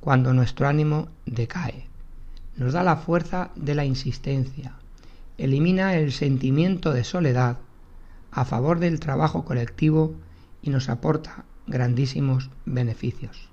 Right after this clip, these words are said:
Fijaros cuánto puede aportarnos la convivencia honesta con los demás. Eh, la sensación que se experimenta es una fuerza motora de inagotable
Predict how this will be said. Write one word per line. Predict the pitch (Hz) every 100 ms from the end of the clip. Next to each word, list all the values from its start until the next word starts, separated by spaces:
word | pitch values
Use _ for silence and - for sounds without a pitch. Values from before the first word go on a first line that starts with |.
| - - - - - - - - - -
Fijaros | - 127 156 175 180 -
cuánto | - 147 165 170 165 160 -
puede | 151 156 156
aportarnos | 127 - 127 127 - 147 151 147 147 - - - - -
la | 127
convivencia | 131 117 117 135 143 147 139 -
honesta | - 110 123 - 143 139 -
con | - 120
los | 120
demás. | 117 107 101 - - - - - - - - - - - - - - - - - - - - -
Eh, | 143 131 131 117 - - - - - -
la | 143
sensación | 131 139 147 131 190 208 214
que | -
se | 160
experimenta | 160 151 139 143 165 160 156 160 - - - - - - -
es | 160 -
una | 180 160
fuerza | - 175 160 175
motora | 156 135 175 175 175 - - - -
de | 131 139
inagotable | 139 123 120 - 143 143 147